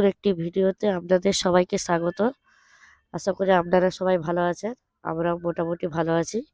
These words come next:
এই গরমে। দেখুন, আমরা গেছিলাম বরগুনা মন্দির, মন্দিরের পরিবেশটা দেখুন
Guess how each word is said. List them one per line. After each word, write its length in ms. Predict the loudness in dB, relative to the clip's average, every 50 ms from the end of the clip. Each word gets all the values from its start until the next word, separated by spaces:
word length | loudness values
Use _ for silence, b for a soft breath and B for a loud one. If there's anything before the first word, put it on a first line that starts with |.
| b b b b b b -4
এই 120 | -4 -2
গরমে। 460 | 0 2 2 4 4 4 4 4 2 2 0 _ _ _ _ _ _ -20 _ B B B B B B B B -2
দেখুন, 280 | 0 2 2 4 6 6
আমরা 240 | 6 8 8 8 6 6 6
গেছিলাম 400 | 4 2 0 2 2 2 2 4 4
বরগুনা 460 | 4 4 4 2 -2 0 2 2 2
মন্দির, 420 | 4 2 0 0 2 2 0 0 0 _ _ b b b b b b b b b b _ -2
মন্দিরের 400 | -2 -2 0 2 4 6 6 4
পরিবেশটা 460 | 6 4 4 4 4 4 2 2 2 2
দেখুন 280 | 2 2 2 2 0